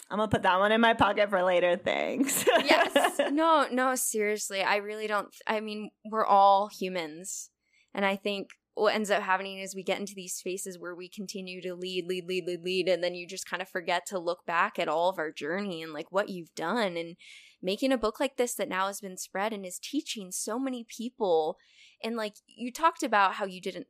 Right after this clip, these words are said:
Speaker 2: have a graduate degree or all these pieces, but now you're able to talk to a whole group of people because you didn't get into that insular community that only chats with itself sometimes. Then now you're able to bring this information to a wider group of people, and we need someone like you to do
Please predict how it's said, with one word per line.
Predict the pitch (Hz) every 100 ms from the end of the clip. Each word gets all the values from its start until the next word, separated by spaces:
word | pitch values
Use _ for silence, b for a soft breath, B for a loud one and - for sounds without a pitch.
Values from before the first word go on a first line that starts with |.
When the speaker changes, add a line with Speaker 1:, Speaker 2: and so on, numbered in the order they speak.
| -
Speaker 2:
have | 208 180
a | 175
graduate | 180 175 170 156 -
degree | 170 175
or | 175
all | 175
these | 175 170
pieces, | - 302 359 202 175
but | 202 175 165 - b b b -
now | 208 269
you're | 403 220
able | 220 214
to | 214
talk | - 214 214
to | - 196
a |
whole | 185 - 285 262
group | 214 233 302
of | 214 185
people | - 269 349 185 165 160 170 -
because | 233 254 240
you | 254
didn't | 202 214 254
get | 185
into | 175 180 202
that | 180
insular | - 185 - 180
community | 170 - 175 175 165 170
that | 180
only | 185 190 180
chats | - - - -
with | -
itself | - - - - -
sometimes. | - - - 156 160 165 220 B B B
Then | 233
now | 247 254
you're | 254
able | 214 240 247
to | 233
bring | 233 240
this | 269 -
information | 214 214 208 214 220
to | 208
a | 190
wider | 170 160 220
group | 208 214 202
of | 180
people, | - 339 196 160
and | 180
we | 202 208
need | 208 285 247 185
someone | 208 185 180
like | 160
you | 202 214
to | 185
do | - 214